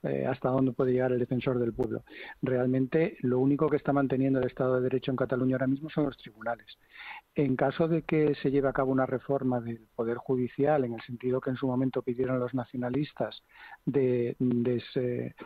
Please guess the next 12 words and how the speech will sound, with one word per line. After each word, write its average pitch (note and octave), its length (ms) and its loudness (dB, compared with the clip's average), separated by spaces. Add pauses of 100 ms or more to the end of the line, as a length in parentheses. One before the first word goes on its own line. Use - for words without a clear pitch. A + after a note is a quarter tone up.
(300)
eh, B2+ 380 2
descentralizar C3 1120 0
el B2 180 -2
gobierno C3 360 0
del A#2+ 140 -4
Poder A#2+ 220 -4
Judicial, E3+ 520 0
crear C3 240 -2
consejos B2+ 640 -2 (380)
de C#3+ 80 0
justicia C#3 360 -2
autonómicos, D3+ 680 2